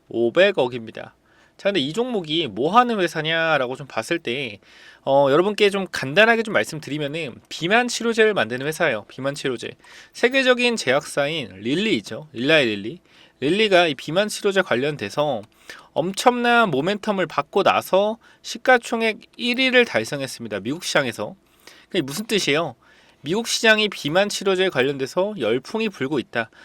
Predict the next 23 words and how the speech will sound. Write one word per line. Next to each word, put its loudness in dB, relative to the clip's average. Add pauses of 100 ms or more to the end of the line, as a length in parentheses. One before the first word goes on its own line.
(180)
자, 2
미국 0
시장에서 4
열풍이 4
불면 2
우리나라에서 0
어떻게 -4
돼요? -2 (260)
같이 0
열풍을 4
불죠. -8
뭐요? 0 (400)
비만 2
치료제 0
관련주 0
열풍을 0 (480)
불러올 6
수밖에 -4
없다. -4
이때 2
한번 4
열풍이 -2
왔었고요. -2